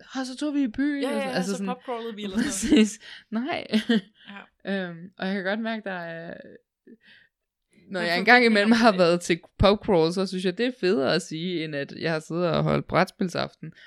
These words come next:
Speaker 1: Selvom
Speaker 2: Ja.
Speaker 1: det er lige så fedt for mig. Altså sådan, det er faktisk nærmest sjovere, ikke?
Speaker 2: <laughs>
Speaker 1: Altså,
Speaker 2: Ja.
Speaker 1: så den der måde at være forkert på, som
Speaker 2: Ja.
Speaker 1: bliver bedømt socialt, den ser jeg bare rigtig meget ske, når det er fødselsdag.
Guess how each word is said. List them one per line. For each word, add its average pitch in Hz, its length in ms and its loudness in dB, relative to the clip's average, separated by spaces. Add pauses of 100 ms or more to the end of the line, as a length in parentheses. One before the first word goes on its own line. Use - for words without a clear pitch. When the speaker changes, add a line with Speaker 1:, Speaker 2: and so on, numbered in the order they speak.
(140)
Speaker 1:
Selvom 165 240 -10
Speaker 2:
Ja. 180 60 -10
Speaker 1:
det 214 80 -2
er 220 40 -2
lige 226 140 -2
så 247 120 -8
fedt 135 220 -10
for 131 140 -6
mig. 131 120 -10
Altså 160 260 -2
sådan, 156 160 -10
det 156 60 -6
er 151 40 -8
faktisk 165 220 -6
nærmest 160 260 -10
sjovere, 175 400 -2
ikke? 262 260 -4 (120)
Speaker 2:
<laughs> 294 100 -6
Speaker 1:
Altså, 202 580 2 (600)
Speaker 2:
Ja. - 380 -2 (340)
Speaker 1:
så 202 120 -4
den 196 200 -4
der 175 160 0
måde 170 380 -4
at 160 100 -6
være 151 140 -6
forkert - 460 -10
på, 147 340 -10
som 160 200 -10
Speaker 2:
Ja. 147 120 -14
Speaker 1:
bliver 151 160 -10
bedømt 151 520 -12
socialt, - 560 -12
den 156 140 -10
ser 160 200 -12
jeg - 140 -10
bare - 240 -14
rigtig 160 280 -14
meget 143 240 -14
ske, - 360 -14
når - 120 -16
det 156 100 -16
er 160 100 -18
fødselsdag. 220 520 -16